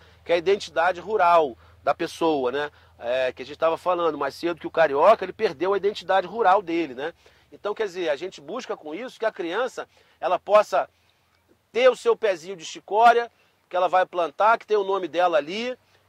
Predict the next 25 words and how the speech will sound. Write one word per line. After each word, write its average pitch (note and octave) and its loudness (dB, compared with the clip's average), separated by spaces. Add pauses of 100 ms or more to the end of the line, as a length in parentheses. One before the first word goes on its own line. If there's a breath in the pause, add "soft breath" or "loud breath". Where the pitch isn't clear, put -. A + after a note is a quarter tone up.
que - -6
ela G3 6
vai F#3 2
ver F3+ -4
crescer, G3+ 0 (380)
e B3+ -20
que - -6
na E4+ 0
hora C4+ 4
de A#3 -4
comer, A#3 0
ela C4 4
vai B3 2
se D#4+ -12
entusiasmar C#4+ 0
de B3+ -6
comer D4 -2
aquilo. B3 -2
Por E4+ -8
quê? C#4 -6
Porque - -10
foi C#4 -2
ela C#4+ 0
que C4+ -18
plantou, B3 4